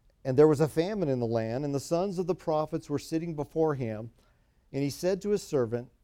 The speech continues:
"Put on a large pot and boil stew for the sons of the prophets." So someone gets up out of the field, goes to the field in verse thirty-nine, uh, to gather herbs, found a wild vine and,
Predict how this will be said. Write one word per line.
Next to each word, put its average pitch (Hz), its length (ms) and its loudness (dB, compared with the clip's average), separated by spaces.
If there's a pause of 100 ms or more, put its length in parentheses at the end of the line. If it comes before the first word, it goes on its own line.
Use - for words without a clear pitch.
(260)
"Put 190 180 0
on 190 140 0
a 180 60 0
large 151 480 0
pot 139 420 0
and 123 200 -4
boil 156 300 2
stew 143 560 -2
for 127 100 -10
the 117 120 -4
sons 127 320 -6
of 127 100 -2
the 123 80 -10
prophets." 120 760 -8 (640)
So - 140 -8
someone 151 400 0
gets 139 220 0
up 151 220 0
out 143 120 2
of 135 80 -2
the 127 80 -6
field, 127 540 -2
goes 139 220 2
to 156 100 -4
the 131 120 -6
field 147 340 0
in 135 100 -4
verse 135 180 -2
thirty-nine, 131 600 -4 (540)
uh, 117 100 -2
to 131 100 -2
gather 135 380 6
herbs, 139 600 -4 (1400)
found 147 220 0
a 139 40 6
wild 123 500 2
vine 135 420 -2
and, 104 120 -6